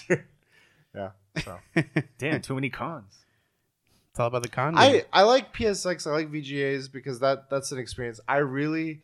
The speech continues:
Speaker 1: I know the game A Way Out just came out,
Speaker 3: Oh,
Speaker 1: and
Speaker 3: yeah.
Speaker 1: I've been hearing a lot of good things about, like, how it is as a co-op experience, and I wanna see him come back.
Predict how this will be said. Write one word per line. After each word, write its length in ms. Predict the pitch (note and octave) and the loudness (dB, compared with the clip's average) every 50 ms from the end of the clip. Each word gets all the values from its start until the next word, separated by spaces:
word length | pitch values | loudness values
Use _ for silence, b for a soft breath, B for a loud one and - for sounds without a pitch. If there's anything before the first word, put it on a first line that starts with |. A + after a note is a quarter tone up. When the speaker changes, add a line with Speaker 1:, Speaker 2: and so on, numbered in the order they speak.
| _ _ _ _ _ | _ _ _ _ _
Speaker 1:
I 100 | - C3 | -2 0
know 280 | C#3 D3+ D#3+ F3+ F3+ E3 | 2 4 4 4 4 2
the 100 | D3 D#3 | 2 0
game 280 | C3 C#3 D3 D3 D3+ D3 | -2 0 0 0 0 0
A 80 | B2 C3+ | 0 0
Way 260 | B2 C3 C3+ C3+ B2+ | 2 2 2 4 4
Out 200 | A#2+ B2 B2 B2+ D3+ | 2 2 0 -2 -6
just 180 | D3+ - - | -10 -12 -10
came 220 | - E3+ E3 D#3+ F3 | -8 -6 -6 -4 -4
out, 240 | F3 F3+ F#3+ F#3 - _ _ _ _ _ _ _ _ - - | -4 -4 -6 -8 -12 _ _ _ _ _ _ _ _ -6 0
Speaker 3:
Oh, 100 | A#2 A#2 | 2 4
Speaker 1:
and 180 | C3+ C#3 C3+ C3 | 4 4 4 4
Speaker 3:
yeah. 100 | - C#3 | 4 2
Speaker 1:
I've 120 | D3 C#3+ | 2 2
been 120 | D#3 D3+ C#3+ | 2 0 -2
hearing 220 | D3+ D#3 D3+ C#3+ | -2 -2 -2 0
a 80 | C3+ C3 | 0 2
lot 160 | C3 C3+ C3+ | 2 2 2
of 80 | C3+ | 0
good 220 | C3 C#3+ C3+ C3+ - | -2 -4 -6 -4 -4
things 460 | C3 C3 C3+ D3 D#3+ D3+ D3+ - - _ _ | -4 -4 -4 -6 -10 -12 -16 -20 -20 _ _
about, 300 | B2 A#2 B2+ B2 A#2+ F2+ | -8 -2 0 2 2 2
like, 160 | B2 B2+ A2+ G2+ | 0 -2 -4 -4
how 260 | G#2+ B2+ B2+ C3 B2+ | 0 2 2 2 2
it 80 | B2 | 2
is 160 | B2+ B2+ A#2+ B2 | 0 -2 -4 -6
as 100 | A#2 A2+ | -8 -12
a 60 | A2 | -14
co-op 320 | - - C3 B2 A#2 - | -10 -6 -6 -6 -6 -6
experience, 540 | C#3 B2+ - - D#3 D3+ D#3+ E3 D#3+ - - _ _ _ _ _ _ _ _ _ _ | -10 -12 -12 -12 -10 -8 -8 -10 -12 -16 -20 _ _ _ _ _ _ _ _ _ _
and 100 | - A#2 | 0 2
I 60 | B2+ C3+ | 4 6
wanna 300 | C#3 D3 D3 D3 D3 C#3 | 6 6 6 6 4 2
see 220 | - - C#3+ C3+ | 0 -4 -6 -6
him 180 | A2+ C3 B2 A#2+ | -8 -8 -10 -12
come 240 | - - B2 A2+ A2 | -10 -10 -10 -4 0
back. 320 | A2 G#2+ G2+ G2 - - | 2 2 2 0 -2 -8